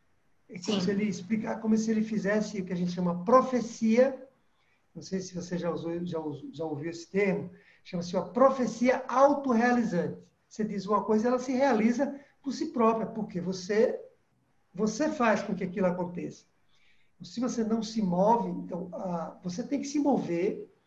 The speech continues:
Speaker 1: e na medida em que você se move, você vai acompanhando os resultados que você vai alcançando. Lembrando que se mova usando um método. Se você se move de qualquer maneira, "Ah, eu vou conquistar os trinta, então vamos lá,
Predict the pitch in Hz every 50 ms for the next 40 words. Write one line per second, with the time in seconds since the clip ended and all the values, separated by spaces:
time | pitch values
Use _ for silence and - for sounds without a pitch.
0 | _ _ _ _ _ _ _ _ _ - 208 214 208 202 233 254 294 294 302 277
1 | 285 262 247 220 220 233 214 - 226 190 185 196 214 247 247 226 214 220 214 -
2 | 233 220 220 220 - 180 202 208 214 214 214 233 254 233 - - 285 254 220 214
3 | 220 247 247 220 214 190 180 196 196 175 - - - - 180 165 170 170 170 -
4 | - 175 170 - - 170 160 165 160 160 - 160 147 - - 165 156 160 170 -
5 | - - - _ _ _ _ _ - 160 151 143 135 175 196 226 254 220 - -
6 | 202 208 233 233 226 - - - - - _ _ _ _ _ _ - - - 180
7 | 165 156 165 185 185 226 247 220 190 202 202 240 254 262 226 190 - - - 127
8 | 127 117 - - - _ _ _ _ _ _ _ _ _ _ _ _ _ _ _
9 | _ _ _ _ _ _ _ - - - - - - 180 - - 226 196 180 175
10 | 185 190 190 190 - 170 180 170 - 175 156 - 165 156 151 180 190 190 190 185
11 | 190 202 220 233 269 277 269 - - 226 247 247 233 208 233 226 240 247 233 -
12 | - - - 262 269 240 - - - 233 214 196 175 180 175 175 202 220 220 226
13 | 254 254 240 208 185 - - - - -